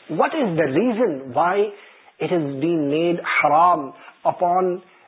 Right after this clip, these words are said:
the, uh, earth that they do not consume the blessed bodies of Anbiya Kiram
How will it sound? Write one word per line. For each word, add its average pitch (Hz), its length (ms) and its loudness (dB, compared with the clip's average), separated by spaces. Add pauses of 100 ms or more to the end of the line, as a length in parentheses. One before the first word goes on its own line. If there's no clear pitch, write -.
the, 160 420 0 (460)
uh, 135 380 -6 (400)
earth 226 300 2 (260)
that 151 220 -8
they 156 160 -2
do 135 200 -4
not 170 200 -4 (140)
consume 143 600 0
the 135 80 0
blessed 139 480 -4
bodies 165 360 2
of 135 60 -14 (120)
Anbiya 139 340 2
Kiram 143 340 2